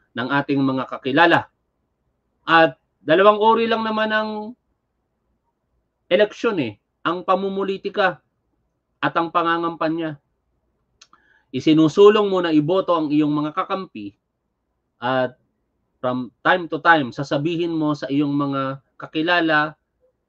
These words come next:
sa iyong mga kamag-anak, kaibigan, in general sa publiko, ang mga individual na hindi naman dapat iboto dahil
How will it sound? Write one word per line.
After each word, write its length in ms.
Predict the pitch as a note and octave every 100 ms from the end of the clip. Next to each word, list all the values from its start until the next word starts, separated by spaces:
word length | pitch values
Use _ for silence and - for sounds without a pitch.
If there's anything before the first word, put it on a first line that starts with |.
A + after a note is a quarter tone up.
| _
sa 160 | - B2+
iyong 560 | C3+ F3+ E3+ D#3+ D#3 _ _ _ _ _ _ B2+
mga 560 | C#3 D3 C#3+ C#3 -
kamag-anak, 720 | - A#2+ B2 A#2 D#3+ E3+ E3+
kaibigan, 800 | - A2+ B2+ E3+ D#3 D#3+ D3+ D#3 -
in 200 | C#3 C#3
general 520 | C#3 F3 E3+ E3 E3
sa 160 | D#3 B2+
publiko, 640 | - D#3 C#3+ C#3 A#2+ A#2 _ _ _ _ _ _ _ -
ang 160 | F3+
mga 320 | F3+ F#3 G3+
individual 560 | F3+ E3+ D#3 D#3 D3 C#3
na 160 | D3 D#3+
hindi 320 | F#3 F#3 G3
naman 400 | F#3 F3+ F3 D3+
dapat 320 | D3+ D3 D#3 - -
iboto 560 | E3 D3 C#3 D#3+ C#3+ _ _ _ _
dahil 320 | C3+ D3+ D#3